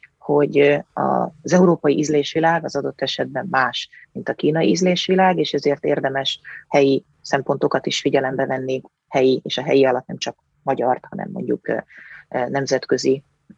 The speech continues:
is értve, tehát nemzetközi szakembereket is bevonni abba, hogy hogyan lehetne a terméket az európai, ö, felhasználók számára vonzóbbá tenni. És éppen ezért előfordul olyan, hogy adott esetben,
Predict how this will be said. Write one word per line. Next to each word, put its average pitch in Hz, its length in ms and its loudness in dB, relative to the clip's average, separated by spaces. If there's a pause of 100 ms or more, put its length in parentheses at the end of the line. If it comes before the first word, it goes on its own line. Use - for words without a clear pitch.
(280)
is - 240 0
értve, 135 360 0
tehát - 180 -6
nemzetközi 135 440 -6
szakembereket 135 760 -4
is 135 140 -2
bevonni 123 460 -2
abba, 151 340 2 (340)
hogy 135 320 0
hogyan 135 240 -2
lehetne 131 340 -4
a 120 120 -6
terméket 131 680 -2 (200)
az 139 100 -4
európai, 127 600 0 (220)
ö, 120 160 -4
felhasználók 127 680 -4
számára 127 440 -4
vonzóbbá 123 560 -4
tenni. - 380 -8 (320)
És - 160 -6
éppen 147 260 2
ezért 151 440 2 (440)
előfordul 139 640 0
olyan, 123 280 0
hogy 135 340 -6 (400)
adott - 300 0
esetben, - 600 -2